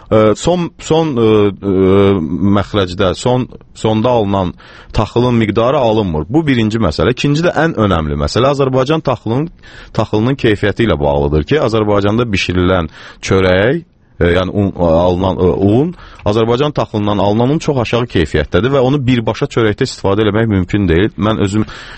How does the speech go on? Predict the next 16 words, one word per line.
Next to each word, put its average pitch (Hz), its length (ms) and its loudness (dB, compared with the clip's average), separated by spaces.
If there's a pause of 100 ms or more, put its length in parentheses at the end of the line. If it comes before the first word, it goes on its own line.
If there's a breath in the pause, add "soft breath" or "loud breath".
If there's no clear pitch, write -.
bir, - 80 2
e, 87 540 0
dörd 101 260 0
ilə 98 160 2
yaxın 92 320 -2 (240)
işləmişəm 95 640 0
bu 87 100 -2
sahədə, 90 320 0
ona 110 200 0
görə 98 200 2
biraz, 90 220 0
e, 85 60 -12 (280)
daha 92 240 0
dərindən 76 440 -2
bilirəm 76 340 0
bunu. 185 160 0